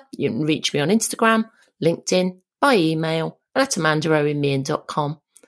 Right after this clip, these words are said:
All of the details are in the show notes. I'd love to know what your biggest takeaway has been from today's episode. And if you want to take control of your career and you're not sure how to get started,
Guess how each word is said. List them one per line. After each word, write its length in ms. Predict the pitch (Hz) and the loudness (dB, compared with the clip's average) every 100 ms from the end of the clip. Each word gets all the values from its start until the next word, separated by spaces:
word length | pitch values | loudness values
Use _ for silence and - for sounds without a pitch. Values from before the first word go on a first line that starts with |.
| _ _ - | _ _ -2
All 140 | 180 | 0
of 60 | 214 | 2
the 60 | 226 | 2
details 580 | 226 220 240 214 214 | 2 2 2 2 2
are 60 | 180 | 2
in 100 | 165 | 2
the 60 | 170 | 2
show 240 | - 147 | 2 2
notes. 520 | 135 139 143 - - - _ _ _ - | 0 -2 -4 -8 -8 -10 _ _ _ -6
I'd 100 | - | 0
love 220 | 190 233 | 0 0
to 100 | - | 0
know 180 | 147 139 | 2 2
what 140 | 139 - | 2 0
your 100 | 175 | 0
biggest 320 | 170 196 - | 0 -2 -2
takeaway 420 | 220 214 - - | -2 -2 -4 -4
has 120 | - | -2
been 200 | - 165 | 0 0
from 160 | - 185 | 0 -4
today's 380 | - 202 185 214 | 0 0 2 0
episode. 640 | - - - 165 151 - _ _ _ _ _ _ _ _ _ - | -2 -2 -2 -2 -2 -8 _ _ _ _ _ _ _ _ _ -4
And 80 | |
if 100 | 226 | -2
you 100 | 214 | 0
want 200 | 226 320 | 0 0
to 80 | - | 0
take 240 | - 330 - | 0 0 0
control 380 | 302 - 294 | -2 2 2
of 100 | 262 | 2
your 100 | 262 | 0
career 480 | 254 247 240 - 156 | -2 -2 2 2 2
and 140 | - 190 | 0 2
you're 80 | 208 | 4
not 240 | 226 - | 2 0
sure 200 | - 208 | 2 2
how 120 | 196 | 0
to 140 | 190 - | -4 -4
get 180 | 180 | -4
started, 680 | - - 226 220 - - - | -2 0 0 0 -4 -6 -10